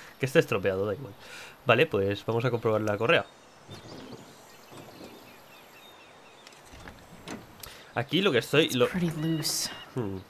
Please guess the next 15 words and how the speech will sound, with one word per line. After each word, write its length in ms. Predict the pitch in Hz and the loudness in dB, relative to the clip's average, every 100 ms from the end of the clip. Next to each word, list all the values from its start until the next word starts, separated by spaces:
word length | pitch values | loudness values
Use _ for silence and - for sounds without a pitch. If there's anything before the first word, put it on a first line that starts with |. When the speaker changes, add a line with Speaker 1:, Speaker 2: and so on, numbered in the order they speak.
| - - - | -20 -16 -6
Speaker 2:
How 100 | 185 | -4
can 140 | 196 | 0
I 80 | 180 | -2
tighten 340 | 165 170 135 139 | -2 -4 -6 -8
it? 100 | - - - - - | -12 -18 -20 -18 -12
Speaker 1:
Comprando 340 | 107 123 131 | 0 2 4
una 120 | 123 113 | 4 2
nueva 240 | 101 101 | 2 2
normalmente. 520 | 98 98 98 98 104 98 - - - - | 0 0 -2 -4 -4 -6 -12 -20 -6 4
Eh, 400 | 127 127 123 123 139 - - - - - | 8 10 10 8 2 0 -8 -14 -20 -20
<laughs> 680 | - - - - - - - | -20 -20 -16 -14 -14 -10 0
aquí 200 | 127 139 | 4 4
lo 120 | 185 | 6
que 100 | 151 | 6
falta, 500 | - 123 120 151 | 6 4 6 4